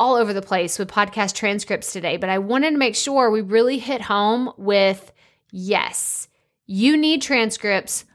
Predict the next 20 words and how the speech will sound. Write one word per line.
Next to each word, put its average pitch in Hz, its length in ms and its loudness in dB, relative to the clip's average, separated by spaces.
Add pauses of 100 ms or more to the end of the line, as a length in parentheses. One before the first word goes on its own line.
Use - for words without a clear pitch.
(140)
for 226 380 2
your 226 180 6
podcast. - 840 -4 (520)
Is 269 220 0
it 214 320 0
the 254 240 -4
absolute 269 840 0
highest 311 640 0
priority? 311 920 2 (340)
No, 208 680 0 (420)
it's 220 260 -2
not. - 460 -4 (320)
The 226 80 2
highest 262 500 0
priority 220 640 2
is 202 120 -4
creating 226 540 0
your 262 180 0
podcast 240 720 0
content 220 640 -4